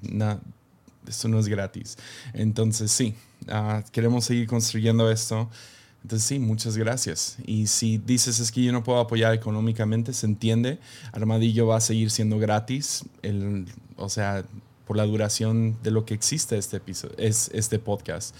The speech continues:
Entonces, ya, am, si dices, "No puedo", siempre puedes apoyar compartiendo y, ah, y comentando, dándole like, suscribiéndote. Ah, todo eso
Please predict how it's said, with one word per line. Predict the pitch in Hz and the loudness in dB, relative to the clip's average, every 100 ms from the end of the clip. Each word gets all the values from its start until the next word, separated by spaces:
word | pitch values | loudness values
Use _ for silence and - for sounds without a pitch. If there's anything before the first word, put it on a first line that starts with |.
| - - - 143 - | -18 -16 -14 -12 0
Entonces, | 120 120 135 127 135 120 - - | 2 4 2 2 2 2 0 -2
ya, | - 185 180 120 - 123 | -2 0 0 -4 -8 -4
am, | 120 117 113 110 104 104 - - | 0 2 2 0 -2 -6 -10 -10
si | - - | -4 0
dices, | 123 127 127 120 | 2 0 0 0
"No | 123 | 0
puedo", | 113 120 131 165 - - - | 4 4 4 -2 -8 -18 -12
siempre | - 143 175 156 | -2 -2 -2 -2
puedes | 151 139 135 | 0 2 0
apoyar | 113 107 101 117 | 0 0 0 0
compartiendo | 117 107 92 - 107 107 104 135 160 - 117 | -2 -2 -4 -6 -2 -2 -2 -6 -12 -14 -6
y, | 107 101 104 | -4 -2 -2
ah, | 98 95 95 101 | -4 -4 -8 -8
y | 113 | -8
comentando, | 104 107 107 127 127 123 | -4 -2 2 2 4 2
dándole | 117 101 107 101 | 2 0 0 2
like, | 110 120 117 | 4 2 0
suscribiéndote. | - 101 - 98 104 117 117 113 113 117 - - - - | -4 -6 -6 -4 0 2 0 0 0 -2 -8 -20 -16 -4
Ah, | 104 92 95 | -2 -2 0
todo | 117 120 113 | 2 4 4
eso | 110 - 110 107 | 2 0 0 -2